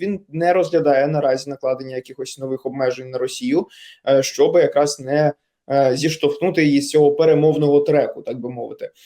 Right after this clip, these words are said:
Якщо подивитися саме от на, на можливі санкції з боку Сполучених Штатів, що ви думаєте про це?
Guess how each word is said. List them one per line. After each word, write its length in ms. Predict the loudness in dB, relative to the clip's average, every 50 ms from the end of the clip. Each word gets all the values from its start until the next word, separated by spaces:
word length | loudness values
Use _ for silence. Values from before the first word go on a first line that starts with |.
| _ _
Якщо 360 | -2 -2 0 2 0 0 0
подивитися 500 | 0 -2 -2 -2 0 0 0 0 0 0
саме 260 | 0 2 2 2 4 4
от 180 | 2 2 0
на, 340 | 0 0 2 4 4 4 2
на 280 | 0 -2 -4 -4 -4 -2
можливі 440 | -2 -2 -2 -2 -2 -2 0 -2
санкції 380 | -2 -2 -4 -4 -4 -4 -6 -6
з 40 | -4
боку 360 | -2 -2 0 0 0 -2 -2
Сполучених 420 | -2 -4 -4 -4 -4 -4 -6 -10
Штатів, 340 | -6 -4 -4 -4 -4 -6 -12
що 260 | -16 -4 0 0 0
ви 300 | 2 2 2 2 2 2
думаєте 360 | 2 0 -4 -6 -10 -16 -18 -20
про 120 | -20 -20
це? 180 | -20 -20 -20